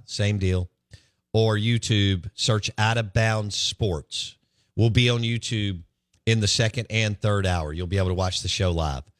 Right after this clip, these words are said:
I've got this cool Tito's. I can't give this away. Sorry, not right now. I guess I could, but I'm not right now. The Tito's vodka helmet that's on the set and all kinds of good stuff.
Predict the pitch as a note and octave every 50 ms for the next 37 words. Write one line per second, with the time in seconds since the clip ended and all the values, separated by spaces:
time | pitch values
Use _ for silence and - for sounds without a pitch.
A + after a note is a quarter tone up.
0 | _ _ _ - - F2+ F2 G#2 G2 F#2 - G2 - - - - A2+ G#2+ G#2 G2+
1 | - A#2 A2 G#2 G#2 G2+ G2+ F#2+ - - - _ _ _ _ _ _ _ _ -
2 | A2 A2+ - C#3+ B2 G2+ F#2+ G2+ F2+ D#2+ F2+ E2+ - - D#2 D2+ D#2 D2 C#2+ C#2
3 | - _ _ _ - - D#2+ D#2+ D#2 D2+ C#2+ - _ _ _ _ _ _ - F2+
4 | F2+ E2+ E2 E2+ E2+ D#2 D#2 D#2 D2 C#2+ - _ _ _ _ _ _ _ - F2+
5 | F#2+ F#2 - F2+ D#2+ - - F2+ E2 D#2 D2 C#2+ - D#2+ D#2 D#2 D#2 D#2 D2+ D2
6 | D2 D2 - _ _ _ _ - D#2+ D#2 D#2+ D#2 D#2 D2+ C#2+ C#2 - - - F2+
7 | F2+ - B2 A2+ A2 G#2 G2+ F2+ F2 - _ _ E2 G2 G2 G2 G2 - - F#2+
8 | F2+ F2+ F#2+ F#2 F2+ F2+ F2 - - F2 - - F#2+ F2+ F2 E2+ - - - F#2+
9 | F2 E2+ E2 - _ _ _ _ _ _ _ _ _ _ _ _ _ - F#2 F#2+
10 | F#2+ F#2+ F#2 F2 - G2 F2+ F2+ E2+ - F2 E2 F#2 E2+ - - - F2 D#2+ D2
11 | C#2+